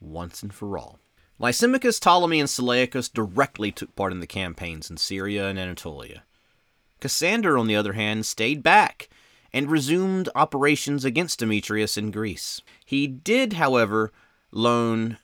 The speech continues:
some troops to Lysimachus for the war effort against Antigonus. Meanwhile, Demetrius and Cassander squared away in Thessaly, northern Greece, for a while.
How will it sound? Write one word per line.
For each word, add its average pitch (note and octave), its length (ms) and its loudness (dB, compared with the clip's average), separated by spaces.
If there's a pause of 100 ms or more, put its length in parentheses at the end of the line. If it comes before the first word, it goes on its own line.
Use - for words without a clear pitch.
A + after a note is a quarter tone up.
(160)
some A2 280 -4
troops B2 400 -4
to G#2+ 100 -2
Lysimachus G2+ 680 -2
for F2+ 140 -12
the F2 100 -10
war F2+ 280 -4
effort E2+ 240 -10
against D#2+ 340 -12
Antigonus. - 640 -16 (360)
Meanwhile, D#3 460 4
Demetrius E3 720 0
and B2+ 100 -6
Cassander D#3 640 2
squared F3 540 4
away C#3 420 4
in F#2 120 -2
Thessaly, F2+ 680 0
northern F2+ 340 -8
Greece, F2+ 240 -8
for - 180 -14
a D2 80 -12
while. C2 340 -16